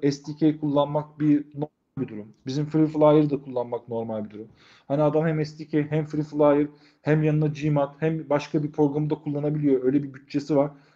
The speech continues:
Üç yüz bin dolar dediğiniz zaman üç yüz bin lira gibi bir anlamı ifade ediyor. Amerika'daki firma için. Bizim için vurduğun zaman iki buçuk milyon T L yapıyor. Öyle bir problem var. Ee,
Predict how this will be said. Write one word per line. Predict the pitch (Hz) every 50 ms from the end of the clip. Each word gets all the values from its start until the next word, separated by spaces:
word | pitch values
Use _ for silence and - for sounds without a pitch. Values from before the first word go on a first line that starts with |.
| _ _ _ _ _ _ - - 165 151 143 156 175 170 160 - _
Üç | 180 - - -
yüz | 165 151 147
bin | 160 156
dolar | 151 151 156 151 151 151
dediğiniz | 151 151 147 156 156 147 135
zaman | 151 147 156 160 175
üç | 196 180 - -
yüz | 160 143 139
bin | 143 139 131
lira | 127 127 123
gibi | 117 117 113 117 117
bir | 123
anlamı | 117 117 117 117 123 127 135
ifade | 135 - _ - 110 110 113 113
ediyor. | 107 104 107 110 123 139 - -
Amerika'daki | 135 131 127 123 127 127 117 120 117 - 117
firma | - - 110 110 110 107
için. | 107 107 - 135 127
Bizim | 127 127 139 139
için | 131 - - 143 135 120 120
vurduğun | 135 139 135 131 135 123
zaman | 120 127 143 139
iki | 135 - 151 135
buçuk | 123 - - -
milyon | 131 123 131 135 135 127 - _ _ -
T | - 127 123 127
L |
yapıyor. | 131 123 - - 110 123 143 151 - - _ _ _ _ _ _ _ _ _ _ _
Öyle | 127 139 143 147 143
bir | 147 143 135 - - -
problem | - 143 135 135 139 143 135 117
var. | 110 131 - - _ _ _ _ _ _ _ _ _ _ _
Ee, | -